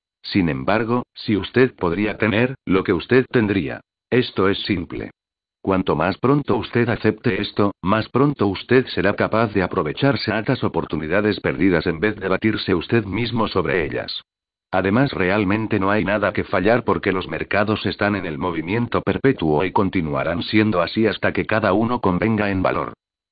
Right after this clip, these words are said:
Pues como cambia el precio, habrá siempre otra oportunidad. Cuando usted comienza a comerciar desde la perspectiva que los errores no existen,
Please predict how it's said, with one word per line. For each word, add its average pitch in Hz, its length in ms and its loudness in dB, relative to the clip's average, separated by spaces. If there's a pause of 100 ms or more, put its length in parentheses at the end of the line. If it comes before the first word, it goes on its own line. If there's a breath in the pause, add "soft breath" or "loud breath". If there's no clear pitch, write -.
(120)
Pues 95 280 2
como 90 280 0
cambia 117 440 0
el 101 140 -2
precio, 107 440 0 (100)
habrá 92 300 2
siempre 117 400 2
otra 104 240 2
oportunidad. 92 640 0 (920)
Cuando 87 360 2
usted 120 400 2
comienza 110 580 0
a 80 60 -2
comerciar 90 500 0
desde 82 280 -4
la 76 100 -4
perspectiva 110 640 0
que 98 100 0
los 85 160 0
errores 104 400 0
no 101 140 -2
existen, 117 640 -2